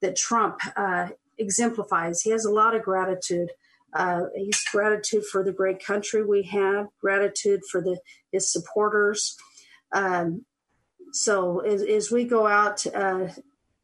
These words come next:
and continue to try to push this election and do everything within our power to make, to make sure this election was done fairly, and the votes that, uh, were cast were all votes that were legal votes, not people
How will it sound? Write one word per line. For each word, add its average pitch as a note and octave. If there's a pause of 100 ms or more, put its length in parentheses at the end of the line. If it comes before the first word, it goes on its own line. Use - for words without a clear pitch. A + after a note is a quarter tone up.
and G3+
continue G#3
to F3+
try G3
to F#3
push G#3+
this F#3+
election F#3+ (420)
and F#3
do F#3+
everything G#3
within F#3+
our G3
power F#3
to F3+
make, F#3 (560)
to F#3+
make F#3+
sure F#3+
this F#3
election F#3
was F#3+
done F3
fairly, G#3 (480)
and F3+
the E3+
votes F#3+
that, F#3+
uh, E3+
were F3
cast F3+
were F3+
all F3+
votes F#3
that D3+
were F3+
legal G3+
votes, G3
not F3+
people F#3